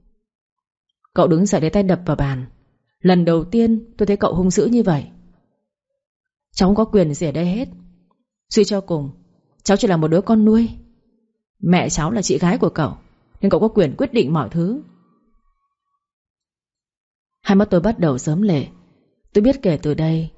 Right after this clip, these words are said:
tôi đã thật sự mất hết người thân. Con nuôi thì mãi mãi chỉ là con nuôi mà thôi. Nếu cậu nói như vậy rồi, cháu không có gì để nói nữa. Cháu chỉ cầu mong cậu mợ hãy chăm sóc bàn thờ cho mẹ cháu được hương khói đầy đủ.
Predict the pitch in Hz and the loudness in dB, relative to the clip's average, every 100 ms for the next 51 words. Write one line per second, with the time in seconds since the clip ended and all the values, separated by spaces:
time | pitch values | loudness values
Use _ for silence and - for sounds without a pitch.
0 | _ _ 185 175 208 - - - 214 - | _ _ -2 0 -2 -4 -6 -2 -2 -2
1 | 262 262 170 131 165 165 160 - _ _ | -4 -2 -2 -2 -4 -4 -6 -12 _ _
2 | _ _ _ _ _ - 208 220 196 143 | _ _ _ _ _ -2 2 4 2 -4
3 | 151 220 196 233 190 147 135 196 196 202 | -4 -4 -4 -4 -4 -4 -2 0 2 2
4 | 196 147 - 160 165 - _ _ _ _ | 2 -2 -4 -6 -6 -10 _ _ _ _
5 | _ _ _ _ _ _ - 208 214 175 | _ _ _ _ _ _ -2 2 2 2
6 | 160 214 202 147 139 151 147 147 - _ | 2 0 0 -2 -2 -2 -2 -6 -12 _
7 | _ _ - 190 - 214 185 151 135 151 | _ _ -4 -2 0 0 0 -2 -2 -2
8 | 160 196 220 254 - _ _ _ _ _ | 0 0 -2 -8 -16 _ _ _ _ _
9 | _ 185 165 226 190 - 147 170 202 139 | _ 0 0 0 0 0 -2 0 0 0
10 | 151 156 107 - - 190 208 277 269 180 | -2 -2 -4 -10 -6 -2 0 -2 -2 -2
11 | 139 156 139 202 196 117 - 151 220 202 | 0 -2 -2 -2 -2 -2 -4 -2 -2 -2
12 | - 208 196 175 214 170 - 156 | 2 0 2 -2 0 0 0 -2